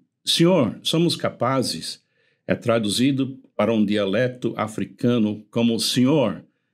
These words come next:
podemos aguentar." É isso mesmo.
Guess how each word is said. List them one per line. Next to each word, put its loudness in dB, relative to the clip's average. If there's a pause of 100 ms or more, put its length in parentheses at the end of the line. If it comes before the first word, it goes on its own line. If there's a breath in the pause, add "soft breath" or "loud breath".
(240)
podemos 0
aguentar." -4 (1200)
É 2
isso 4
mesmo. -4